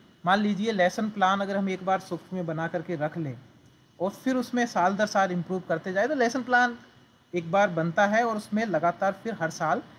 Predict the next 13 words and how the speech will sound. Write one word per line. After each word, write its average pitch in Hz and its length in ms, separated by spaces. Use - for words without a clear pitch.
हम 220 200
edit 185 280
कर 170 160
सकते 143 320
हैं। 127 200
तो 208 60
वो 208 200
एक 208 180
तरीका 175 360
है। 170 240
दूसरा 196 300
है 202 200
कि 220 380